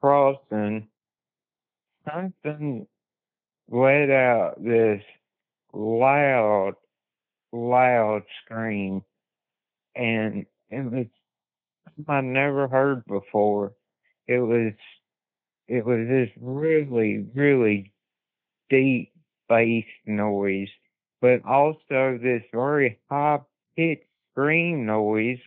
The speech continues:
all together. It was, it,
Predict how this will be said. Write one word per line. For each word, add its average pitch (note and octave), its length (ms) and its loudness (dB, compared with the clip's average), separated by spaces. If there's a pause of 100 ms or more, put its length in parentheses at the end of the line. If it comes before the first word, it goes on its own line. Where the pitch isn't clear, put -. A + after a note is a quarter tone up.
(480)
all C#3+ 540 2
together. C3+ 680 -2 (1500)
It A2 200 -6
was, G#2+ 180 0 (1120)
it, A#2 140 -12